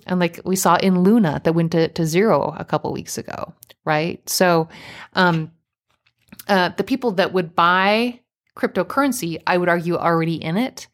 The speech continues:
and where they're getting additional capital to buy more.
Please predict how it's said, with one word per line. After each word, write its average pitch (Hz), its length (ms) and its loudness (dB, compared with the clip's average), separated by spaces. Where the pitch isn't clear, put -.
and 202 160 2
where 233 220 4
they're 254 120 2
getting 196 320 0
additional 180 360 -2
capital 202 480 -2
to 170 120 -12
buy 156 280 -2
more. 190 480 -4